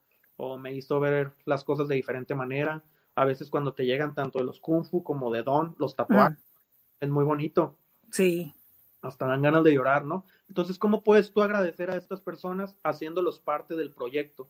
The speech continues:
Speaker 1: ¿Cómo los hago yo? Por ejemplo, hago mucha encuesta. ¿Para qué? Para armar un setlist que le guste a las personas y que disfruten en vivo. O sea, ¿qué canción te gusta?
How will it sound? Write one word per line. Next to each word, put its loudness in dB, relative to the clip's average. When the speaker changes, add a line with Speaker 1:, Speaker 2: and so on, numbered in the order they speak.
Speaker 1:
¿Cómo -4
los -2
hago 2
yo? 0
Por 0
ejemplo, -2
hago -2
mucha -2
encuesta. -2
¿Para 0
qué? 0
Para 2
armar -4
un -6
setlist 2
que -2
le 0
guste -2
a -2
las 0
personas -2
y -6
que -2
disfruten -4
en -6
vivo. 4
O 0
sea, -4
¿qué -10
canción -6
te -2
gusta? -2